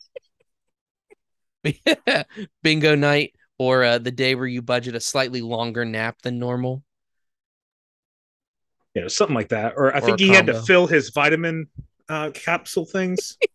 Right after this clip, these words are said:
Speaker 2: <laughs>
Speaker 1: Something like that.
Speaker 2: We all know how important it is to take the right vitamins on the right day in order to
Speaker 1: Yeah.
Speaker 2: maintain your, your
Speaker 1: Really
Speaker 2: quality
Speaker 1: important.
Speaker 2: of life.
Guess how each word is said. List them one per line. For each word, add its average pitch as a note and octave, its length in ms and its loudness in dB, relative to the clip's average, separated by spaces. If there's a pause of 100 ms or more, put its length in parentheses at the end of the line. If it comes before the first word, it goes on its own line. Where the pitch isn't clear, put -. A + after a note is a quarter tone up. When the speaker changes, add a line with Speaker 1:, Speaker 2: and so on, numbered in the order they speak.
(200)
Speaker 2:
<laughs> - 380 -10
Speaker 1:
Something A#3 300 0
like C3 180 2
that. A2 260 0 (1700)
Speaker 2:
We D3 60 0
all G3+ 100 4
know B3+ 100 2
how G3+ 140 4
important D#3+ 380 2
it - 20 0
is C#3 120 0
to - 80 -18
take C#3 200 0
the C3 80 0
right B2 240 0
vitamins A#2 460 -2
on A2+ 100 -4
the A2 80 -6
right G#2+ 300 -2
day G2+ 340 -10
in G2+ 80 -10
order G#2 180 -8
to - 120 -10
Speaker 1:
Yeah. B2 140 -2
Speaker 2:
maintain G2+ 360 -10
your, G2 200 -10
your G#2+ 360 -8
Speaker 1:
Really D#3 200 6
Speaker 2:
quality G#2+ 180 -2
Speaker 1:
important. G#2 140 -6
Speaker 2:
of G2+ 160 -8
life. - 200 -20